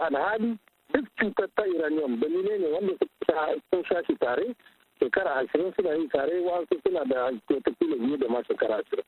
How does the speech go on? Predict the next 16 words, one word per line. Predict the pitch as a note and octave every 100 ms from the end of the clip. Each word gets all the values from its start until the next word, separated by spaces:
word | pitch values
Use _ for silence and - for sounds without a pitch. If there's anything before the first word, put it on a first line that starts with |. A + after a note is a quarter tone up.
| - - - -
Nan | B3 F4
abun | - - C#4 F3
bakin | - - F3
ciki | - - -
ne | C#3+
wanda | D3+ C3+
yake | C3+ C3 -
Cominac | B2 C3 D3 A2
ba | A2+
ta | A#2
kam-, | A#2 C3
ba | A#2 A#2+ A#2 A2+
ta | -
yi | B2+
daidai | F4 F4 F#4
ba | D#4+ G3+